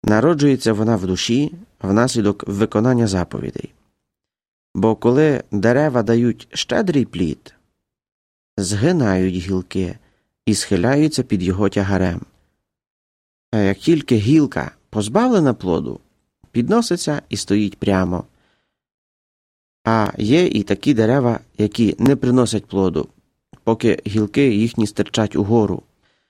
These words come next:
Якщо, однак, візьме хтось камінь, прив'яже до гілки і нагне її вниз,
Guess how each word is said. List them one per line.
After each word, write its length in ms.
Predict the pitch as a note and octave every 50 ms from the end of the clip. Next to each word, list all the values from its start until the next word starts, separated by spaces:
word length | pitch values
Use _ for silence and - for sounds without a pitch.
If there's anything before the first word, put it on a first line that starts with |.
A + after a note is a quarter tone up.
| _ _ _
Якщо, 380 | - G2 G2 - - - A#2+ A2+ -
однак, 440 | - - - A#2 G#2+ F#2+ - - -
візьме 380 | G2+ G2+ G#2 G#2+ A#2 A#2+ A#2
хтось 240 | G#2+ - G2+ - -
камінь, 380 | _ - D3 D#3+ D#3+ C#3+ A#2 G2
прив'яже 460 | - G#2+ G2+ F#2 A2 A2+ G#2+ G#2+ G#2
до 140 | F#2+ G2+ F#2+
гілки 340 | G2+ B2 C3+ C3 B2+ -
і 160 | G#2 - - G2
нагне 360 | F2+ F2+ F#2 G#2+ C3+ E3 F#3+
її 300 | F#3 E3+ D3 A2 F#2+ F#2
вниз, 440 | F2+ A2+ C#3+ F#3+ A3+ - - -